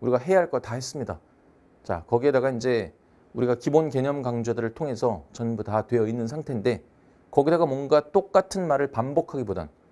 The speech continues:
또 그걸 적용해서 우리가, 어, 세드 수능 실감 독해 모의고사까지 다 진행했는데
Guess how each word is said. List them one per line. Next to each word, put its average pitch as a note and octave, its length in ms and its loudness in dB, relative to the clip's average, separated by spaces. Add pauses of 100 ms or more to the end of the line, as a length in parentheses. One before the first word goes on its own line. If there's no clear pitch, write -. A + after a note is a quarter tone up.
(180)
또 D#3 80 6
그걸 F#3+ 180 8
적용해서 F3 520 2
우리가, D3+ 340 4 (420)
어, - 120 -2
세드 F#3 280 2
수능 F#3+ 220 0
실감 E3+ 260 0
독해 C#3+ 320 0
모의고사까지 B2+ 800 -2
다 G#2 280 0
진행했는데 A#2 840 -4